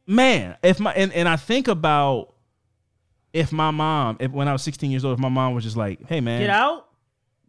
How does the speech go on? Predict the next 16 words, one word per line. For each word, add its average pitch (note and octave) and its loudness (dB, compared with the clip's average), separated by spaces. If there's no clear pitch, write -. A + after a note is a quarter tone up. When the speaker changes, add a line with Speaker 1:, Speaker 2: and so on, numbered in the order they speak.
Speaker 1:
Yeah, A3 4
Speaker 2:
I'm B3 2
Speaker 1:
like, E4+ 8
Speaker 2:
like, C#4 2
"What G4+ 6
the G4+ 8
Speaker 1:
you're A#3+ 10
Speaker 2:
hell C#4+ 6
Speaker 1:
on E4+ 8
Speaker 2:
am D#4+ 6
I D#4 6
gonna C4+ 2
go? A#3 -8
What D4+ 2
am F#4+ 4
I, D#4+ 4